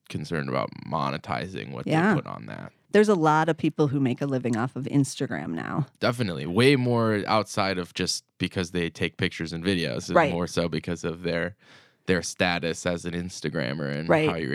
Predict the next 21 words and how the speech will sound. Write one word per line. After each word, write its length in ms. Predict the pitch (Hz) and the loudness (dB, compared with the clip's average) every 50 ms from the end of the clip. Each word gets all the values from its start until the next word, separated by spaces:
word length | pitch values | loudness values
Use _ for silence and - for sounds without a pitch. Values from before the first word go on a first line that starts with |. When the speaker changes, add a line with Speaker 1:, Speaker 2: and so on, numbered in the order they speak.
| 80 82 | -4 -2
Speaker 1:
able 100 | 69 80 | -4 -6
to 100 | 76 80 | -6 -8
cash 380 | - - 87 67 69 - - 82 | -6 -4 -4 -4 -4 -4 -6 -6
in 100 | 73 67 | -4 -4
on 140 | 64 58 60 | -6 -6 -4
that, 340 | 73 85 67 58 52 - - | -4 -4 -4 -4 -6 -8 0
which 160 | - 156 151 | 2 2 4
is 80 | 143 139 | 4 2
Speaker 2:
Yeah. 100 | 139 - | 0 0
Speaker 1:
kind 120 | 101 87 85 | -2 -2 -2
of 100 | 80 80 | -2 -6
a 60 | 85 | -4
different 460 | - - 98 - - 90 85 82 78 - _ - | -2 0 -2 0 0 -2 -2 -2 -4 -8 _ -2
part 200 | - 82 73 82 | 0 2 2 2
of 60 | - - | 0 0
this 200 | 92 - - - | -2 -4 -4 -8
equation. 640 | 80 - 92 85 82 87 - 82 85 85 82 76 - | -4 -2 0 0 0 -2 -2 -2 -2 -2 -4 -2 0
Speaker 2:
Right. 280 | 165 151 185 214 - - - - _ _ - | 2 2 4 2 0 -2 -8 -18 _ _ -4
Speaker 1:
Um, 500 | - - 78 - - 53 62 - - - - _ _ _ - | -2 -2 -2 -2 -6 -6 -8 -10 -12 -14 -18 _ _ _ -4
the 80 | - | -2
influencer 960 | - - 95 95 90 - - 95 92 90 90 85 85 - 85 85 85 80 87 | 0 -2 -2 -2 -4 -4 0 0 2 2 0 -2 -4 -2 -2 0 0 0 -2